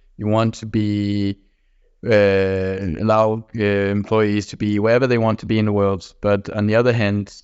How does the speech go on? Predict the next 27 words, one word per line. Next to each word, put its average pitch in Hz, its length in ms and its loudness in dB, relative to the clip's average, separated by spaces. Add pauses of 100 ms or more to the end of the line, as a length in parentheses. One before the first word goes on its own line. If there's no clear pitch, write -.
(320)
you 104 420 -2
cannot 113 360 0
really 107 260 0
fly 104 240 2
them 101 160 0
in 104 120 2
every 101 280 0
other 98 180 0
day, 101 280 0
'cause 98 300 -4
it's - 260 -8
n-, 110 140 0
not 110 360 0
what 107 160 -2
you 107 60 -2
wanna 104 180 0
do 110 200 0
as 107 100 0
a 101 60 -4
company 95 380 -2
and 98 100 0
put 92 160 -2
that 110 140 2
footprint 95 400 -2
on 95 100 0
stuff. 101 240 0
So, 104 300 0